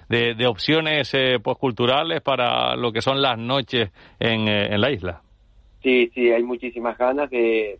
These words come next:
Speaker 2: de retomar un poco la normalidad, de la gente salir a, a compartir y divertirse. Y sí siento que la gente nos ha echado muchísimo de menos y, y eso me da bastante positividad, energía y ánimo para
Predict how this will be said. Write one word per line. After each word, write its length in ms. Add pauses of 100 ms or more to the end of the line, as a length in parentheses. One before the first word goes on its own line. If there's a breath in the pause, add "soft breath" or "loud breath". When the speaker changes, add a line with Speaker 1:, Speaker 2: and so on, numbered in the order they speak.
Speaker 2:
de 140
retomar 400
un 80
poco 240
la 120
normalidad, 640
de 120
la 100
gente 260
salir 380
a, 420
a 60
compartir 680
y 80
divertirse. 720 (380 loud breath)
Y 60 (140)
sí 140
siento 400
que 160
la 120
gente 260
nos 120
ha 60
echado 240
muchísimo 540
de 80
menos 440 (360 soft breath)
y, 720
y 100
eso 220
me 120
da 120
bastante 720
positividad, 840
energía 720
y 140
ánimo 400
para 480